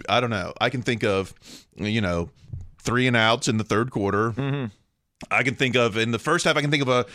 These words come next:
Speaker 1: Spillane pe-, face mask penalty that extended a drive that maybe wasn't a penalty. Uh,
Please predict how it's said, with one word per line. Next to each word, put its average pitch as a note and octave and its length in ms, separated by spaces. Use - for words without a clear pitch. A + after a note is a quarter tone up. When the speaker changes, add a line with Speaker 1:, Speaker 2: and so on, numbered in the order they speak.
Speaker 1:
Spillane F3+ 560
pe-, F3+ 280
face G3+ 300
mask E3 240
penalty E3 400
that C#3+ 260
extended E3 400
a D#3+ 40
drive D#3 320
that B2+ 140
maybe E3 340
wasn't F3 360
a E3 40
penalty. E3+ 680
Uh, B2+ 520